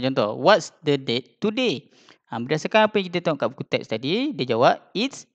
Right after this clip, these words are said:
dan pilih, ha, kita,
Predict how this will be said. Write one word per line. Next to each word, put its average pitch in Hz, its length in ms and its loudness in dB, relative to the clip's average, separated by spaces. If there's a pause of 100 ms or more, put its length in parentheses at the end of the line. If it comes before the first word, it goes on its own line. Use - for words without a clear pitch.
(160)
dan 190 240 4 (800)
pilih, 160 400 -2 (640)
ha, 123 160 4
kita, 127 320 -4